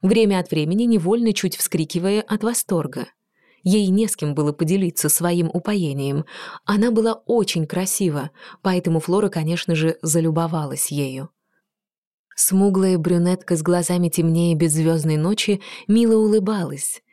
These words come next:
и между красными, чуть приоткрытыми губами виднелись белые зубы. Незнакомка была одета в мягкий индийский шелк желтого цвета, чудесно гармонировавший с яркостью ее несколько испанской красоты.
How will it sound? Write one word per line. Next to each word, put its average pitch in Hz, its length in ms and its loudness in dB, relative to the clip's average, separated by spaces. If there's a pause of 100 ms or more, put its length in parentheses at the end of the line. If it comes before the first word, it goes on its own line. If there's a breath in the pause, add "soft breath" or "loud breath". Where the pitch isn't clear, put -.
(220 soft breath)
и 202 60 4
между 170 320 4
красными, 196 540 0
чуть 170 240 -2
приоткрытыми 170 680 0
губами 175 580 0 (200 loud breath)
виднелись 208 600 2
белые 214 400 2
зубы. 156 520 -2 (420)
Незнакомка 233 640 2
была 220 260 2
одета 220 320 0
в 185 60 2
мягкий 214 480 -2
индийский 180 560 0
шелк 240 360 0
желтого 180 480 -2
цвета, 151 500 -4 (380 loud breath)
чудесно 175 520 0
гармонировавший 170 1080 0 (180 loud breath)
с - 100 -4
яркостью 180 760 -2
ее 180 420 0
несколько 190 480 0
испанской 170 540 -2
красоты. 175 760 -2